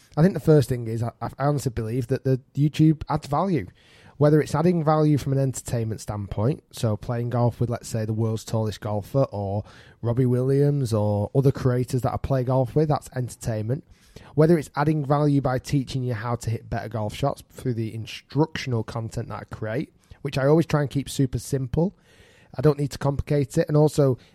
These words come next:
I want to talk to a broad, um, golf audience rather than being super specific and tailored. And then lastly as well, I give unbiased, fair,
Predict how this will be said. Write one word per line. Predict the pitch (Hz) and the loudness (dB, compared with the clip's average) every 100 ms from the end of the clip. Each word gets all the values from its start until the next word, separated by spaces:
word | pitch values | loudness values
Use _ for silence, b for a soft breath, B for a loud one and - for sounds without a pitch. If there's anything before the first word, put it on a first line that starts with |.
| - | -6
I | 139 | 2
want | 151 147 - | 2 2 -2
to | 135 131 131 | 0 2 2
talk | 117 139 131 | 0 0 0
to | - 135 | 0 -2
a | |
broad, | 117 135 131 147 160 156 139 120 - _ - | 0 2 6 8 10 8 6 2 -4 _ -8
um, | 117 110 107 - _ _ _ - | -6 -4 -6 -12 _ _ _ -4
golf | 127 120 - | -2 -2 -2
audience | - 127 117 110 113 - | 2 2 2 -4 -6 -4
rather | 120 117 | -4 -4
than | 113 | -4
being | 113 | -6
super | - 123 - | -2 -2 -2
specific | 117 - 117 113 - 110 - | -8 -10 -8 -8 -8 -8 -8
and | 104 | -8
tailored. | - 113 104 104 135 b b b b b - | -10 -10 -10 -8 -8 b b b b b 0
And | |
then | 165 160 | 2 4
lastly | 180 - 156 | 2 2 2
as | 135 | 6
well, | 175 147 175 170 | 4 4 0 -4
I | 143 | -4
give | 143 147 - | 0 0 0
unbiased, | 147 147 143 147 143 - - | -2 0 0 0 -2 -4 -10
fair, | - 143 143 143 | -2 0 2 2